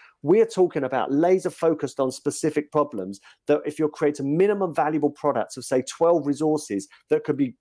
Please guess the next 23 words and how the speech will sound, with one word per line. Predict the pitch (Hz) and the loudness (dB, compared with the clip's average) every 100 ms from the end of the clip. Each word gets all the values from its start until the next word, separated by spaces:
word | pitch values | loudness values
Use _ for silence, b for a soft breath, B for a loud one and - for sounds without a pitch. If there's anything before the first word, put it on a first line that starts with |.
| _ | _
glued | - 165 190 | 2 4 4
together | - 147 160 156 123 | 0 0 2 4 2
and | 117 113 | 0 0
then, | 120 117 b b _ | 0 0 b b _
um, | 120 117 117 117 123 _ - - | 0 0 0 -4 -8 _ -12 -6
uh, | 117 113 117 | -4 -4 -4
nudge | 143 151 165 - | -4 -2 -4 -4
people | 147 135 117 113 | -2 -2 2 0
and | 113 | 2
integrated | 175 143 151 139 131 | -4 0 0 0 -2
with | 139 | -2
their | 135 127 | 0 0
tools | - 143 123 | 2 0 2
to, | 123 117 B - | 0 0 B -4
to | 151 - | -2 0
guide | 180 180 165 | 0 0 -2
and | 151 | -6
support | 135 - 151 151 | -8 0 2 2
them | 127 131 | 2 2
over | 127 131 | 0 0
a | |
particular | 123 123 - 139 120 | -4 -8 -6 -2 -2
journey. | 113 147 151 104 | 2 2 2 -2